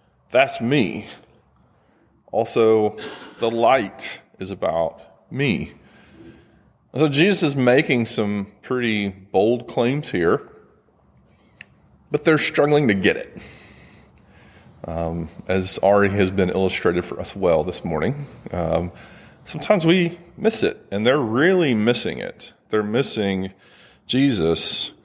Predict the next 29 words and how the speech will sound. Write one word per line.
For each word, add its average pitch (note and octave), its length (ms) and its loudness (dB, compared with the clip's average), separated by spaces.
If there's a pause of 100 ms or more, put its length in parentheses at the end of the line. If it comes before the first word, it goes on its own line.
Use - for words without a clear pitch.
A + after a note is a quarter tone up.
(800)
I A#2 60 -10
was - 100 -4
thinking B2 260 2
about G2+ 360 2
this, G#2+ 480 2 (160)
that, G#2 300 0 (200)
uh, F#2+ 180 -8
missing A2+ 540 0
something. A#2+ 500 -2
When A#2+ 140 2
I A2+ 60 4
was A#2 120 2
a G#2 60 -4
kid, B2 560 2 (800)
I A#2+ 80 2
would A#2 100 -2
go B2 100 4
to A2+ 120 2
church B2 480 2
and, A2+ 260 0 (220)
uh, G#2 320 2
grew A2 240 2
up A2 120 2
in G#2 120 0
a G#2 140 0 (280)
pretty A2+ 200 -4
traditional G#2+ 720 0 (320)
Baptist G2+ 340 2
church. - 580 -2